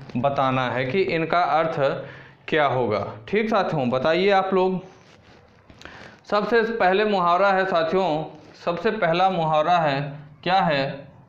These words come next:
कि कलेजा पसीज जाना। कलेजा पसीज जाना, इसका मतलब द्रवित हो जाना, दुखी हो जाना। क्या होगा? द्रवित हो जाना,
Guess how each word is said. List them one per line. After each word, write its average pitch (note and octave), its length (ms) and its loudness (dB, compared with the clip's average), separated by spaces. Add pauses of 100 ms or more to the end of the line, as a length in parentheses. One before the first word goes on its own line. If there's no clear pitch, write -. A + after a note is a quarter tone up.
कि F3+ 120 -2 (180)
कलेजा F3+ 560 2
पसीज F3 680 0
जाना। C3+ 340 0 (880)
कलेजा E3+ 500 2 (680)
पसीज F#3 600 0
जाना, D#3+ 600 0
इसका G3 340 0
मतलब F3+ 460 0
द्रवित F3+ 460 0
हो D#3+ 280 -2
जाना, D#3 440 2
दुखी D3+ 540 0
हो D3+ 240 0
जाना। A#2+ 500 -2 (360)
क्या F3 140 0
होगा? D3 640 0 (100)
द्रवित E3 640 0
हो D3 300 0
जाना, B2+ 600 -2